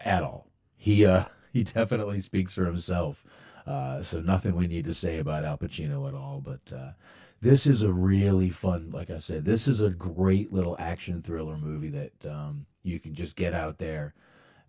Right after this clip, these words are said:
Uh, d-, d-, you don't have to, I mean, you do need to concentrate, but there's not too much going on. You know, some kinda, you get those real action thrillers, and if you, you know, you turn your head away and you miss something, this film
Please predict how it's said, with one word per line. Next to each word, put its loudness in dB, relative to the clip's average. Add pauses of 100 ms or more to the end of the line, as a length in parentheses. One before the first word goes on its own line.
Uh, -20 (480)
d-, -14 (100)
d-, -4
you -4
don't 0
have -6
to, -2
I -12
mean, 0
you 0
do 4
need 4
to 2
concentrate, 2
but -2
there's 0
not 0 (120)
too 0
much 0
going 2
on. 2
You 2
know, -6
some -2
kinda, -4 (460)
you 2
get 2
those 2
real 2
action -2
thrillers, 2
and -2
if -6
you, -6 (320)
you -6
know, -6
you -6
turn 2
your 0
head 4
away -2
and -8
you -6
miss 2
something, -6 (1120)
this 4
film 2